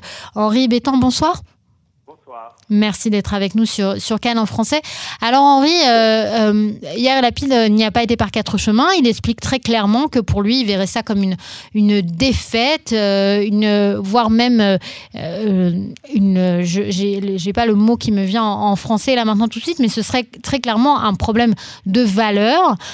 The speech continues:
Speaker 1: Ce serait s'aligner sur les valeurs de ce gouvernement, s'aligner sur les valeurs de Netanyahou et donner sa légitimité à un premier ministre, euh, euh, inculpé, euh, dans des affaires, et cetera. Euh, est-ce que, euh,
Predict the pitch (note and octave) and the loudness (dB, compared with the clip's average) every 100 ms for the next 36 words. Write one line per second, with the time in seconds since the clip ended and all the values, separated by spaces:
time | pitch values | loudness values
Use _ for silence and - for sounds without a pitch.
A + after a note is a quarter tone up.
0 | - A3 - B3 - D4 C#4 C#4+ C#4 C#4 | -8 -6 -2 -2 -2 0 2 4 4 2
1 | C4 - G#3+ G#3+ G#3+ G#3+ A3 G3+ F#3+ G3 | 0 -2 -2 0 0 0 0 -2 -2 -2
2 | G3 F#3+ G#3 D4+ D#4+ C#4 C4+ B3+ B3+ B3 | -2 0 0 0 -2 -2 0 2 2 0
3 | - G#3 G3 G3+ G#3 G3+ G3 F#3 G3 F#3+ | -2 -2 -2 -2 -2 -2 -2 -2 -4 -2
4 | G#3+ E4+ E4 A#3 F#3+ C4+ C#4+ D4 - G#3+ | 0 0 0 0 0 2 2 0 0 0
5 | A3 C4+ C4+ B3+ A3+ G3+ F3 A3+ D#4 E4 | 2 2 0 -2 -2 -2 0 0 0 0
6 | - A3+ A3+ A#3 - G#3 G3 F3 G3 D4 | -4 -4 0 0 0 0 -2 0 0 0
7 | - - G#3 F#3 F3+ - - - G3 F3 | -2 -4 -2 -2 -6 -14 -16 -4 0 0
8 | E3 E3+ G3 F3+ F#3 D#3+ G#3 A#3 B3 A3 | 0 -2 -2 -2 -4 -4 0 2 2 0
9 | F#3 F3 E3+ E3+ F#3 F3 D#3 D3+ - G#3+ | 0 -2 -2 -2 -2 -2 -4 -6 -4 -2
10 | B3+ A3 F#3+ - F#3+ F3+ F3+ C#4 F4+ - | 0 0 -4 -6 -6 -4 0 0 -2 -8
11 | - - - G#3+ G3+ G3 G3+ G3+ G#3 G#3+ | -14 -16 -6 0 2 2 2 2 0 -2
12 | - _ _ _ _ C#4 D4+ - - E4 | -10 _ _ _ _ -2 -2 -2 -2 2
13 | G4 G4+ F#4+ - _ - A#3 A3 | 4 4 2 -2 _ -6 -2 -2